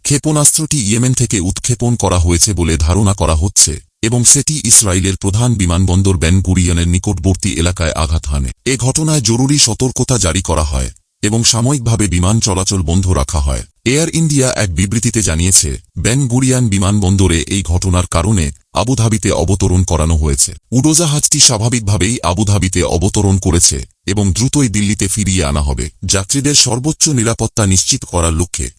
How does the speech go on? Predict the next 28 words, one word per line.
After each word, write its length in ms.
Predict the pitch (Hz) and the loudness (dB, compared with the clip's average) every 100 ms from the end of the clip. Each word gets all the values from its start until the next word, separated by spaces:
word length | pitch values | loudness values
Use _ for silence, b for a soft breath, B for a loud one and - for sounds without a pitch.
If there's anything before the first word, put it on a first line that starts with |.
| _ | _
আমাদের 300 | - 131 139 131 | -4 -2 -2 -2
তেল 200 | - 131 | -2 -2
আবিবগামী 560 | - 104 120 107 107 117 | -2 -2 -2 0 -2 0
সব 180 | 117 117 | -2 -4
ফ্লাইট 380 | - 85 90 | -2 -2 0
স্থগিত 340 | - - 90 92 | -2 -2 -4 -6
থাকবে। 360 | - 71 - - - - | -4 -6 -6 -12 -14 -4
প্রতিষ্ঠানটি 640 | 120 147 180 160 160 - 151 | -2 0 0 0 0 -2 -2
আরও 240 | 85 117 | 0 0
জানিয়েছে, 600 | 135 87 82 87 - 69 - - | 0 0 2 2 2 0 -8 -8
যাত্রীদের 480 | - 92 104 113 117 | -2 -2 0 0 2
সহায়তা 520 | - 104 120 117 120 | 0 0 0 0 0
দিতে 280 | 101 92 87 | 0 -2 -2
তাদের 240 | 82 85 | -2 0
স্থলকর্মীরা 720 | 85 - 117 113 120 110 95 | 0 0 -2 0 2 2 0
কাজ 260 | 92 78 82 | 0 -2 -2
করছেন 500 | - 95 - 69 58 - _ | -2 0 0 -2 -8 -12 _
এবং 240 | 113 117 107 | -2 0 0
যাত্রাপথ 520 | 92 95 113 104 104 | 0 -2 -2 -2 -4
পরিবর্তন 520 | - 95 87 90 - 101 | 0 0 2 0 0 0
সহ 300 | - 101 104 | 0 0 0
বিকল্প 420 | 90 104 98 95 | 0 0 0 0
ব্যবস্থা 440 | 76 69 - - | 0 0 0 0
করে 240 | 95 - 76 | -2 -2 0
দিচ্ছেন। 420 | 76 - 69 55 57 - | 0 0 -2 -4 -12 -6
একই 280 | 123 127 170 | -4 -4 -4
দিন 180 | 175 156 | -2 -2
তেল 240 | 135 127 | 0 0